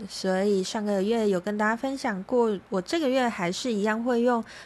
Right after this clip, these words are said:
玛雅运势的方式来跟大家来分享这个八月的运势。那因为玛雅，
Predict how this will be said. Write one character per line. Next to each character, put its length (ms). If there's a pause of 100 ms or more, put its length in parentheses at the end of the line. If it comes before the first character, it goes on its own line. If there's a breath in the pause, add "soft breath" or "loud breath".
玛 160
雅 160
运 160
势 240
的 360
方 220
式 240
来 160
跟 240
大 160
家 160
来 160
分 240
享 240
这 100
个 80
八 200
月 160
的 80
运 240
势。 280 (840 loud breath)
那 560
因 160
为 260
玛 300
雅， 260